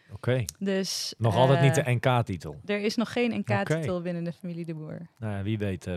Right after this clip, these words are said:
Speaker 1: begin september, eh, kan het zomaar raak zijn.
Speaker 2: Nou, wie weet, ik
Speaker 1: We
Speaker 2: hoop
Speaker 1: gaan
Speaker 2: het.
Speaker 1: het zien.
Speaker 2: Ja.
Speaker 1: Ik wil je namens ons, eh, eh, Triathlon Inside, ja, heel veel onwijs, eh, onwijs veel succes wensen die laatste weekjes richting Almere. Eh,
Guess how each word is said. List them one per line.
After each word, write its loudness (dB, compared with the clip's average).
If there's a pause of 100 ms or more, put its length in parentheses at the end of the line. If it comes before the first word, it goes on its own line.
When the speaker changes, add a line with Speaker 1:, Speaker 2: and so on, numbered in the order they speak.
Speaker 1:
begin -6
september, -4
eh, -4 (140)
kan 2
het 2
zomaar 4
raak 0
zijn. -6
Speaker 2:
Nou, -16 (320)
wie -8
weet, -8
ik -20
Speaker 1:
We -6
Speaker 2:
hoop -2
Speaker 1:
gaan -4
Speaker 2:
het. -8
Speaker 1:
het -14
zien. -10
Speaker 2:
Ja. -6 (260)
Speaker 1:
Ik 4
wil 12
je 12
namens 6
ons, 0
eh, 0
eh, -2
Triathlon 4
Inside, 0
ja, -2
heel 0
veel -4
onwijs, -2
eh, -4 (100)
onwijs 8
veel 4
succes 0
wensen 0
die 4
laatste 4
weekjes 2
richting 0
Almere. 0 (640)
Eh, 0